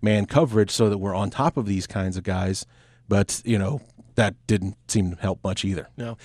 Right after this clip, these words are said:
Speaker 2: And if you start breaking it down, uh, you know,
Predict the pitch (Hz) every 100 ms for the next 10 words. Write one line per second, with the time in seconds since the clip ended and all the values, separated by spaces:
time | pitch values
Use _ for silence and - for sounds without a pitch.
0 | - - 160 156 160 240 233 139 156 165
1 | 156 127 107 139 135 120 107 107 - 110
2 | 104 101 101 98 95 104 120 120 107 107
3 | 107